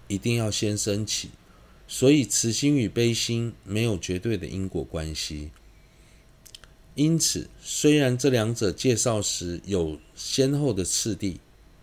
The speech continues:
但不表示在内心升起时也有前因后果的顺序。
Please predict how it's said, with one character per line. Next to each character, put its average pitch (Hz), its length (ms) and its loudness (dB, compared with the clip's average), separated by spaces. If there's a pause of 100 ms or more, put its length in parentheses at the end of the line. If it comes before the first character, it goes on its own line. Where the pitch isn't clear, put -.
(320)
但 131 180 2
不 135 140 0
表 85 260 -2
示 107 300 -4
在 131 180 0
内 127 220 2
心 123 200 -4
升 120 240 0
起 98 280 -4
时 85 480 -6 (460)
也 120 140 4
有 131 140 6
前 95 420 -2 (120)
因 147 280 2
后 135 300 -2
果 78 240 -4
的 80 100 -6
顺 87 300 -2
序。 82 320 -8